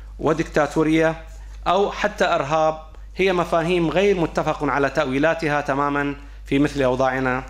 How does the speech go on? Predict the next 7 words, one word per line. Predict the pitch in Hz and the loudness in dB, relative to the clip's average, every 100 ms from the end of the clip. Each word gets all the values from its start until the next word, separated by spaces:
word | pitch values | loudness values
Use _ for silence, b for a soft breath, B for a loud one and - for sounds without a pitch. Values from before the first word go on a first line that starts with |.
| - | -6
الراهنة، | 127 139 117 101 98 - - B B B | 0 0 0 -6 -8 -14 -16 B B B
أو | - 127 | 0 2
على | 160 | 4
الأقل | 160 151 185 190 190 | 2 2 0 0 -2
لا | - 156 | 0 0
يمكن | 208 196 180 147 | 2 0 -2 -2
تعميمها، | 143 139 160 147 143 139 | -2 0 0 0 0 -2